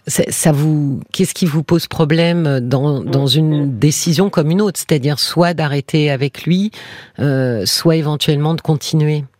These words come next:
Speaker 1: Dé-, déjà dans la première, qu'est-ce qui fait que,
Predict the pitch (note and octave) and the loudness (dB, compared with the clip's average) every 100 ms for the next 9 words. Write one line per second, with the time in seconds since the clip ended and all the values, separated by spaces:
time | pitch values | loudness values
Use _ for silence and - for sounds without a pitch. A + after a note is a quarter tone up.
0 | _ _ - C3 D#3+ B2+ F3 G3+ G3 F3+ | _ _ -4 0 0 2 2 2 0 0
1 | D#3+ - - E3 D#3+ D3 - - - D#3 | -2 -2 -2 0 0 -2 -4 -6 -4 -4
2 | - F3+ - E3 D3 | 0 0 0 -2 0